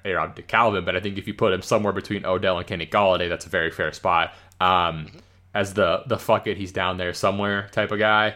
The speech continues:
Speaker 1: like <laughs>
Speaker 2: Yeah.
Speaker 1: Yeah.
Speaker 2: No, that, I think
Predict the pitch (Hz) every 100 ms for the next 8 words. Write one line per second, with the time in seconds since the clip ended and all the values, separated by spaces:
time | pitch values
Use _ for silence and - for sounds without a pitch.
0 | - - 80 78 135 480 - - - _
1 | 104 143 101 156 135 - 64 - 110 131
2 | 113 - 107